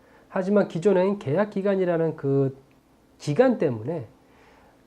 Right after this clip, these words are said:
기존에 있는 임차인이 납부를 하는 경우가 많이 생긴 거죠. 그래서 묵시적 갱신이 아닌 계약 기간 내에 있었다면은 기존의 임차인이 계약 기간 내에 어쩔 수 없이 계약을 해지하는 경우에는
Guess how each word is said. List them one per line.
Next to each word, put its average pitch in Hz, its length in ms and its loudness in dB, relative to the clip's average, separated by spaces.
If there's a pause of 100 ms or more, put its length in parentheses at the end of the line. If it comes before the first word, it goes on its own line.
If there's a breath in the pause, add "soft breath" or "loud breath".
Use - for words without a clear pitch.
(160)
기존에 214 400 4
있는 220 160 6
임차인이 160 480 0
납부를 131 400 -4
하는 226 260 -6
경우가 135 260 -6
많이 110 280 -6
생긴 254 320 -2
거죠. 110 240 -10 (400)
그래서 147 340 0
묵시적 226 400 0
갱신이 156 500 0
아닌 123 320 -4 (320 loud breath)
계약 214 340 2
기간 202 340 0
내에 185 160 0
있었다면은 147 720 -4 (360 loud breath)
기존의 175 420 2
임차인이 147 680 -2
계약 175 280 -4
기간 175 280 0
내에 165 220 2
어쩔 - 240 2
수 233 100 2
없이 214 180 -2
계약을 147 400 -4
해지하는 208 380 2
경우에는 131 460 -4